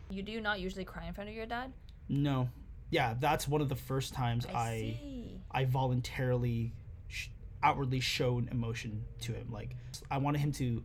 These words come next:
Speaker 2: empathize because growing up, it's very hard f-, for, at least for children, I feel like it's hard for children to see whether their parents empathize with,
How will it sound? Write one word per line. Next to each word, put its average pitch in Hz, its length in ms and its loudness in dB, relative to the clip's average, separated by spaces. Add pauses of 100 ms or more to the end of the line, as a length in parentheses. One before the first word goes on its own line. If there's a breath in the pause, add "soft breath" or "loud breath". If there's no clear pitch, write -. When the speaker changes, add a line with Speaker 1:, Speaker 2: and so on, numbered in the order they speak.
Speaker 2:
empathize 113 460 -4
because 120 400 -2 (280 loud breath)
growing 160 300 8
up, 123 220 2 (580 loud breath)
it's 139 140 0
very 156 260 8
hard 139 420 2
f-, - 160 -6 (520)
for, - 200 -2
at 185 160 10
least 220 180 8
for 160 80 4
children, 131 580 4
I 135 220 2
feel 170 160 4
like 156 120 6
it's 143 120 0
hard 127 320 0
for - 120 -4
children 123 480 0
to 131 140 -6
see 120 440 -2 (400 loud breath)
whether 123 360 0
their 117 140 -2
parents 113 460 -4
empathize 131 540 0
with, 143 140 -2